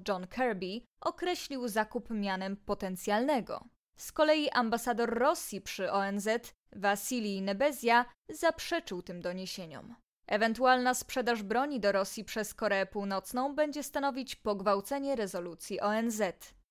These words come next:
Organizacja nałożyła na Pjongjang zakaz eksportowania broni, a także importowania jej z innych krajów. Jak zauważają eksperci, w ostatnich miesiącach relacje między Rosją a Koreą Północną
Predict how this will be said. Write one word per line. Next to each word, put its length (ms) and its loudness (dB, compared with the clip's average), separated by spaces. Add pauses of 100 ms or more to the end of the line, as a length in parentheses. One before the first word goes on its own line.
(120)
Organizacja 840 0
nałożyła 460 0
na 160 2
Pjongjang 720 -6
zakaz 420 0
eksportowania 760 -2
broni, 460 -2 (160)
a 160 0
także 520 6
importowania 800 0
jej 260 -2
z 100 -8
innych 380 -6
krajów. 600 0 (240)
Jak 320 0
zauważają 640 2
eksperci, 840 0 (140)
w 100 -6
ostatnich 540 -2
miesiącach 640 -2
relacje 520 2
między 400 0
Rosją 440 0
a 140 2
Koreą 500 2
Północną 680 -4